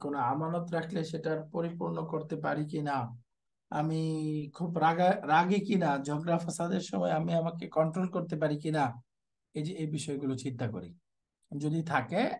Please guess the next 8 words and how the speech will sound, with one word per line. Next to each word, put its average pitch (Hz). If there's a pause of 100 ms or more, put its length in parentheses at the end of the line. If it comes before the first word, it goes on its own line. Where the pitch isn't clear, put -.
(220)
আস্তে 131
আস্তে 123 (420)
আমাকে 123
অবশ্যই 117
এগুলো 131
পরিত্যাগ 117
করতে -
হবে। 98